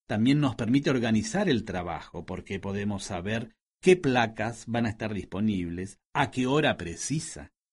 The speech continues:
Nos convierte en un laboratorio mucho más eficiente en términos de la producción de resultados útiles para los pacientes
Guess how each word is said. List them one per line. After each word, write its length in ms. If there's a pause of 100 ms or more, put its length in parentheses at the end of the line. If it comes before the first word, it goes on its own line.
(520)
Nos 140
convierte 480
en 60
un 140
laboratorio 600
mucho 240
más 260
eficiente 1120
en 200
términos 400
de 60
la 140
producción 480
de 80
resultados 720
útiles 460
para 160
los 120
pacientes 720